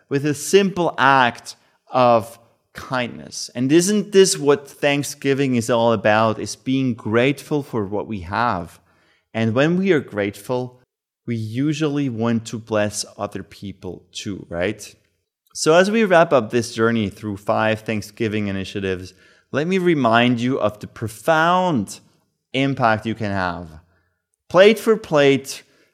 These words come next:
allows you to share your joy while feeding the less fortunate. The gratitude letter bombs create connections and boost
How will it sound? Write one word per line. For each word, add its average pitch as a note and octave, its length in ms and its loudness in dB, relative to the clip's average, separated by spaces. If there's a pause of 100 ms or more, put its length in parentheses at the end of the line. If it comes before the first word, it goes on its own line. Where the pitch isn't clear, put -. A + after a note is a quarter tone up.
(140)
allows C3+ 580 6
you C#3+ 80 0
to C3+ 160 -10
share C#3 420 2
your B2 180 0
joy C#3 440 6
while A2+ 200 6
feeding C#3+ 600 -2
the G#2+ 100 -4
less G#2+ 280 -2
fortunate. F#2+ 800 -10
The A2+ 80 -6
gratitude F#3+ 720 4 (340)
letter C#3 320 4
bombs C3 400 -2
create C3+ 300 -4
connections C3+ 760 -4
and A2+ 200 -6
boost - 480 -6